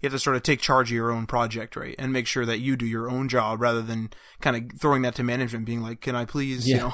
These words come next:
Speaker 1: you know, <laughs> may, may I
Speaker 2: Right,
Speaker 1: please do
Speaker 2: right.
Speaker 1: this, do this correctly?" So
Speaker 2: I feel the same about, uh, code cleanup. You know, people talk about, "Oh, can we have some, like, a sprint to clean up our code?"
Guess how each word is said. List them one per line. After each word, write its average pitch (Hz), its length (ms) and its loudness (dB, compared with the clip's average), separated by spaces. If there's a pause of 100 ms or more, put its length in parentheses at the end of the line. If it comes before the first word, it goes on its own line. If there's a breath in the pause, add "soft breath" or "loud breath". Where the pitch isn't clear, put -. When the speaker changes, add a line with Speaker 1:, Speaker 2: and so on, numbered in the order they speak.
Speaker 1:
you 214 80 6
know, 294 100 0
<laughs> - 40 -20
may, 147 200 0
may 127 120 -4
I - 40 -6
Speaker 2:
Right, 120 80 -4
Speaker 1:
please 117 260 6
do 147 100 4
Speaker 2:
right. 139 80 2
Speaker 1:
this, 143 160 2
do 139 260 0
this 143 160 2
correctly?" 147 400 2
So - 200 -4
Speaker 2:
I 123 60 2
feel 175 220 8
the 160 80 8
same 147 180 6
about, 127 420 8
uh, 107 280 0
code 135 320 4
cleanup. 139 400 0 (540)
You 131 100 -2
know, 123 140 2
people 131 260 4
talk 127 180 4
about, 127 220 2
"Oh, 170 280 4
can 165 180 0
we 175 100 -2
have 180 160 0
some, 175 360 -2
like, 165 240 0
a 165 60 2
sprint 175 520 0
to 165 200 2
clean 175 280 -2
up 175 160 -2
our 170 100 4
code?" 165 560 2